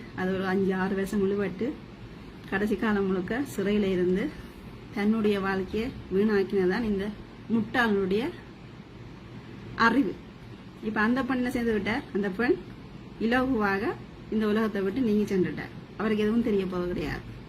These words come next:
ஆனா உண்மையாவே அந்த பெண்ணுக்கு தண்டனை கொடுக்கணும்னு நினைச்சிருந்தா, அந்த பெண்ணை விட்டு விலகி இருந்திருந்தா, அந்த பெண் வந்து என்ன செய்திருப்பா, கடைசியா கணவனும் இல்லாம அந்த நபரும் வந்து அவரை ஏற்றுக்க மாட்டார். அப்படியே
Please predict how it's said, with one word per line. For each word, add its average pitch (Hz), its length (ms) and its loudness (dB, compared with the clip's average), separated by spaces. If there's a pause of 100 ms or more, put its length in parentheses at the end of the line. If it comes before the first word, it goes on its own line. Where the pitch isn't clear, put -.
(440)
ஆனா 226 200 2
உண்மையாவே 269 360 6
அந்த 254 160 0
பெண்ணுக்கு 214 420 0
தண்டனை 220 300 0
கொடுக்கணும்னு 196 300 0
நினைச்சிருந்தா, 190 500 2 (1040)
அந்த 208 160 2
பெண்ணை 233 260 2
விட்டு 214 220 2
விலகி 214 440 2 (1080)
இருந்திருந்தா, 208 420 2
அந்த 240 160 2
பெண் 233 220 0
வந்து 233 200 2
என்ன 240 100 0
செய்திருப்பா, 202 280 0
கடைசியா 202 380 -2
கணவனும் 233 360 2
இல்லாம 208 380 2 (680)
அந்த 214 200 2
நபரும் 233 380 4
வந்து 233 180 2
அவரை 214 240 2
ஏற்றுக்க 196 300 -4
மாட்டார். 190 380 0
அப்படியே 220 420 0